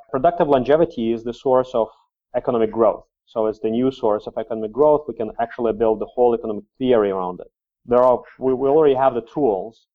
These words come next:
to extend healthy productive longevity. We just need to ensure that we bring all the pieces of the bu-, puzzle together and start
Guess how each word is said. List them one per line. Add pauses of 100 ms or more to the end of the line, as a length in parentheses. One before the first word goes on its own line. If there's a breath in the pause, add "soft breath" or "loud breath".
(180)
to
extend
healthy
productive
longevity.
We
just
need (100)
to
ensure
that
we (360)
bring
all
the
pieces
of
the
bu-,
puzzle
together (260)
and
start